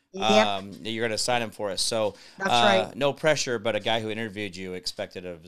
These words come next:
Speaker 2: you know, signed copy as well.
Speaker 1: You buy the unsigned copy, and I'll sign it for you.
Speaker 2: Oh, I gotta buy the
Speaker 1: Or,
Speaker 2: unsigned
Speaker 1: or you could get one signed personally at the event this
Speaker 2: Oh, I'll see. I don't know. I, I don't know if I'll
Speaker 1: weekend
Speaker 2: remember.
Speaker 1: as well.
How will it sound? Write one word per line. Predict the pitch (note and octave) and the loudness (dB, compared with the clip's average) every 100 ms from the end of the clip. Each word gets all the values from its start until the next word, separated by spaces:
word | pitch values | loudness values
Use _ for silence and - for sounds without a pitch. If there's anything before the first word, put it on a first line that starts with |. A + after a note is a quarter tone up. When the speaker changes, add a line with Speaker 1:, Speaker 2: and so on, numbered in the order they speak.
| _ _ | _ _
Speaker 2:
you | F2+ | -20
know, | D2+ | -10
signed | - F2 D#2+ | -10 -10 -14
copy | - D#2+ - | -18 -20 -20
as | D#2+ _ | -20 _
well. | G#3+ | 2
Speaker 1:
You | C#4 | 6
buy | D4 C#4+ | 6 6
the | C4 | 4
unsigned | A#3+ A3+ A3+ G#3+ G3 | 2 2 2 2 4
copy, | F#3+ F#3 F#3 | 2 4 2
and | F3 | 2
I'll | E3 | 0
sign | - F#3 | -4 -8
it | - | -10
for | - - | -12 -14
you. | D#4+ | -12
Speaker 2:
Oh, | - _ D3+ | -16 _ _
I | D3+ | -10
gotta | E3 - | -4 -2
buy | C#3+ E3 | -2 2
the | F#4+ | 6
Speaker 1:
Or, | G#4 F4 | 8 8
Speaker 2:
unsigned | F#4+ - - - | 6 -2 -14 2
Speaker 1:
or | E4 E4 | 6 6
you | D4 | 4
could | D4 B3+ | 2 6
get | C#4 | 6
one | C4 B3 | 6 4
signed | B3 A3 G3+ F#3+ | 4 4 2 -2
personally | - - C4+ G#3+ G3+ G3 | -2 -2 0 2 4 4
at | G3 G3 | 2 0
the | G3+ | 0
event | F3 A3 G#3+ | 2 0 -2
this | E3+ - _ _ _ _ _ _ _ - A2 | -6 -6 _ _ _ _ _ _ _ -16 -6
Speaker 2:
Oh, | A2 A2 F#2 | -2 0 -2
I'll | F2 G#2 C3 | -2 0 2
see. | C3 C#3 A#2 G#2 | 0 0 -2 0
I | G#2 | 0
don't | A#2+ C3 | 0 0
know. | A2+ G#2 G2+ | 0 -2 -2
I, | G#2 G#2 A2 | -4 -4 -4
I | |
don't | A#2 A#2 | -4 -4
know | F#3 | -4
if | |
I'll | A#2 A#2 | 0 0
Speaker 1:
weekend | A#2+ | 2
Speaker 2:
remember. | A3+ G#3 | 2 2
Speaker 1:
as | G#3 | 4
well. | C4 C4 A#3+ A#3 | 6 8 8 4